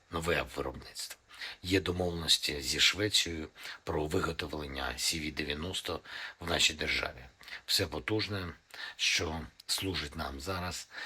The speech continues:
ми маємо локалізувати та виробляти. Так і зробимо. Друге, це арчери для наших артилерістів. Вже триває навчання наших хлопців у Швеції. Потужна система,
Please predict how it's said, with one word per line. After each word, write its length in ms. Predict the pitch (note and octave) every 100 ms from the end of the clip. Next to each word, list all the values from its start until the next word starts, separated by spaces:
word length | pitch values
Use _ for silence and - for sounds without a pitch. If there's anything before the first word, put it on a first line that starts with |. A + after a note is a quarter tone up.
| - -
ми 120 | F#2+
маємо 300 | E2 E2 D#2
локалізувати 920 | F2+ - G2 E2+ E2+ D#2 E2+ - D#2+ E2
та 100 | E2+
виробляти. 560 | E2 D2+ D2 - - - - - -
Так 160 | G#2+ F2
і 40 |
зробимо. 400 | E2+ D#2+ C2+ B1+ - _ _
Друге, 420 | F2 A2 G2 F2 E2 - - - - _ _ -
це 180 | - -
арчери 560 | - - - - - - - -
для 180 | D#2+ F2
наших 400 | E2+ D#2+ F2+ - -
артилерістів. 880 | D#2 - F2 D#2+ C#2+ C#2 - - - - - - -
Вже 260 | F#2 F#2+
триває 520 | - D#2+ D2 C#2 C#2 - - _ - - -
навчання 640 | E2+ - - G#2+ G#2 F2+ D#2 - - -
наших 320 | E2+ D#2+ - -
хлопців 480 | E2+ D2+ - - -
у 20 |
Швеції. 520 | - - C#2+ - - -
Потужна 480 | - - F2+ - D2
система, 540 | E2 - G#2 G#2+